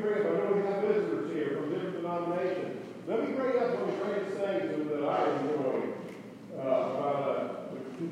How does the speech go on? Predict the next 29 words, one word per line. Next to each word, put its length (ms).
table 580
is 140
open 560
for 80
everyone. 400
No 60
matter 280
how 140
old 340
or 120
how 200
young, 580
no 80
matter 220
what 160
denomination, 680
in 140
our 440
liturgy, 680
there 300
is 500
three 300
requirements 540
to 80
come 120
to 60
the 280
table. 220
Christ, 600